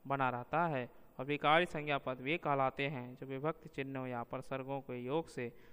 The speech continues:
विकृत हो जाते हैं। जैसे अभिकारी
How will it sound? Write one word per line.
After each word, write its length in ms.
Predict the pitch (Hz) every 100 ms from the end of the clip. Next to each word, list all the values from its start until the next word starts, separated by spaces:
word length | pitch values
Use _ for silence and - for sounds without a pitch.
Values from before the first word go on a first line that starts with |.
| - 143
विकृत 380 | 143 - 151 -
हो 220 | 127 120 120 131
जाते 300 | 131 127 123
हैं। 220 | 117 123 - -
जैसे 360 | 127 120 151 - - - - - - _ - - -
अभिकारी 500 | 143 143 139 131